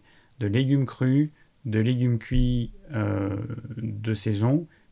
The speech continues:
et de bon gras. Y a rien qui remplace ça. Et c'est, franchement, c'est pas compliqué à faire. Bon. Alors, merci la Dolce Vita pour tous ces cœurs bleus et verts que je ne peux que voir.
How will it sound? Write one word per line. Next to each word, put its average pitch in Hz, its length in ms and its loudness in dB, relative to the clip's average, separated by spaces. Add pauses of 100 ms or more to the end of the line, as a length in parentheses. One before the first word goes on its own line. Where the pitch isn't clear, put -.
(260)
et 139 80 2
de 131 100 0
bon 117 200 2
gras. 101 280 -2 (580)
Y - 40 -8
a 107 40 -12
rien 120 180 -2
qui 117 140 -4
remplace 110 360 -4
ça. 113 140 -8 (180)
Et 113 100 -10
c'est, - 180 -20
franchement, - 320 -12
c'est - 160 -10
pas 110 100 -10
compliqué - 380 -10
à 101 60 -8
faire. 110 260 -12 (1080)
Bon. 107 180 -6 (3500)
Alors, 120 600 6 (300)
merci 135 380 2
la 135 80 4
Dolce 120 300 -2
Vita 113 400 0
pour 113 340 -2
tous 165 140 -6
ces 151 220 0
cœurs 139 220 2
bleus 139 260 6
et 127 40 6
verts 131 500 2 (760)
que 127 100 0
je 123 100 4
ne 123 80 4
peux 123 160 0
que 147 120 4
voir. 131 540 4